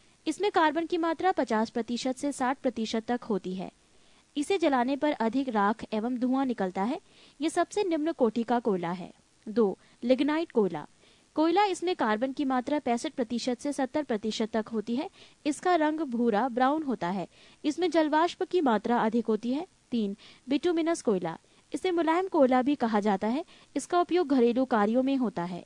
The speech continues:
इसमें कार्बन की मात्रा सत्तर प्रतिशत से पचासी प्रतिशत तक होती है। चार, एंथ्रासाइट कोयला।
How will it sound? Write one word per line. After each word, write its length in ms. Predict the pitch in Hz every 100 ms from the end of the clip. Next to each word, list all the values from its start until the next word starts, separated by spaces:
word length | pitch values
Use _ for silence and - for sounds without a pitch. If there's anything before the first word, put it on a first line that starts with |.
| -
इसमें 260 | 233 240
कार्बन 360 | 240 214 196 262
की 140 | 254
मात्रा 380 | 214 190 208 294 - - - -
सत्तर 280 | 294 392
प्रतिशत 480 | 392 349 285 285 285
से 140 | 311 311
पचासी 440 | 233 226 220 302
प्रतिशत 520 | 262 226 214 226 220
तक 80 | 247 -
होती 260 | 180 180
है। 180 | 185 156 - _ _
चार, 300 | 233 185 180 - - -
एंथ्रासाइट 640 | 277 302 339 339 330 330 -
कोयला। 340 | 233 185 165